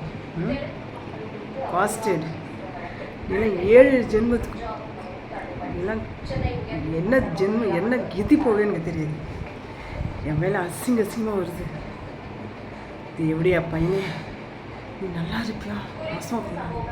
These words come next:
உன் அம்மா புண்டு அழிஞ்சு போவேன். ம்? உனக்கு குடும்பம் இல்ல? நீ செத்தாலும் படுக்க போடுவேன்னு இந்த கேள்வி சொன்னல? ம்?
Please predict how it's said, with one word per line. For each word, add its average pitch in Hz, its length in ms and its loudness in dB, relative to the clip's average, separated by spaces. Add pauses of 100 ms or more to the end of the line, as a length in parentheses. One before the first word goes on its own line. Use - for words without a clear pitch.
(480)
உன் 202 280 4
அம்மா 233 140 4
புண்டு 214 320 -2
அழிஞ்சு 202 440 2
போவேன். 165 320 -4 (720)
ம்? 226 160 -2 (540)
உனக்கு 247 200 0
குடும்பம் 277 300 4
இல்ல? 320 240 4 (1080)
நீ 240 60 4
செத்தாலும் 254 920 4 (1400)
படுக்க 208 340 4
போடுவேன்னு 180 400 2
இந்த 185 140 0
கேள்வி 214 300 8
சொன்னல? 196 340 2 (960)
ம்? 262 160 -2